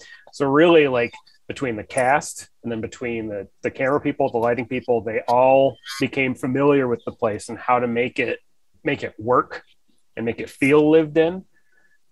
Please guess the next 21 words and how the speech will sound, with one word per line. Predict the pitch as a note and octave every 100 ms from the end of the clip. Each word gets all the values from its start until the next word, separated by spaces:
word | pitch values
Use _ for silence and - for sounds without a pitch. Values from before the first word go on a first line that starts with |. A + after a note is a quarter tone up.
| -
Um, | A#2+ A2+ A2 G#2 F2+ _ _ _ _ _ _ _
you | B2
know, | A2
the | A2+
set, | - F#3+ -
I | D3
mean, | D3
I, | C#3+ D#3 -
I | C#3+ D3+ D#3 -
feel | - D#3
like | D3 B2+ -
I | C3+
could | D3+ E3
talk | - C#3+ C3+ -
for | C#3 A#2
hours | A#2 A2+ G#2+ G#2+
just | - A2+ -
about | - G2+ G#2
the | -
set | - - - -
pieces | G#2 - - - -